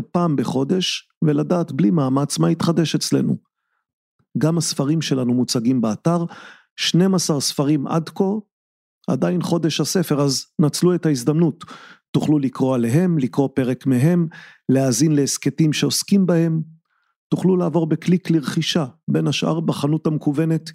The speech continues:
עברית. סדרת ההסכתים הכיפות והשועל נעשית בשיתוף עברית, אתר התוכן הספרותי הגדול בישראל, המציע לקרוא בכל דרך, ספרים דיגיטליים, קוליים ומודפסים. אז קיפשו נקודה קום,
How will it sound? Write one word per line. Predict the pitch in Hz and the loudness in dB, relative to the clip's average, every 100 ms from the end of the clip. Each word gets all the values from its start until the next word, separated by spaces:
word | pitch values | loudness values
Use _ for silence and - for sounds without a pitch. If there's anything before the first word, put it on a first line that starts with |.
| _ | _
עברית. | 165 147 180 - - - - - - - _ _ | 0 4 2 0 -12 -20 -20 -20 -20 -20 _ _
סדרת | - 131 127 151 | 0 2 2 2
ההסכתים | 139 - - 131 143 | 0 0 0 2 0
הכיפות | 123 135 151 131 | 0 0 0 0
והשועל | 147 - 180 175 | -2 0 0 0
נעשית | 160 - 165 | 0 0 0
בשיתוף | 156 156 180 165 208 156 | -2 0 0 0 2 0
עברית, | 110 123 127 - - _ _ - | 2 0 -2 -8 -20 _ _ -6
אתר | - 180 156 | -2 -2 -2
התוכן | - 175 143 147 | -2 -4 -2 -2
הספרותי | 131 139 - 139 - 151 | -2 -2 0 0 2 0
הגדול | 123 127 143 | 0 0 0
בישראל, | 120 117 - 123 175 | 2 0 0 2 2
המציע | 143 143 135 - 165 | 2 2 0 0 2
לקרוא | 135 135 147 | 0 0 0
בכל | 131 143 131 | 0 0 0
דרך, | 165 175 170 - _ _ _ _ - | 2 0 -2 -6 _ _ _ _ -4
ספרים | - 127 139 123 | 0 0 0 0
דיגיטליים, | 120 113 - 180 175 180 175 | -2 -2 -2 0 0 0 -4
קוליים | - 147 131 147 160 160 - | -4 -2 0 0 0 -2 -2
ומודפסים. | 147 143 - 139 - 123 110 - _ _ _ _ _ - | 0 0 -2 -4 0 -2 -2 -10 _ _ _ _ _ -4
אז | 117 - | -4 -2
קיפשו | - - - 214 208 - _ _ _ _ - | -2 -2 0 0 0 -8 _ _ _ _ -4
נקודה | 185 - 139 143 | -2 0 -2 -2
קום, | 139 - 117 | -4 -6 -6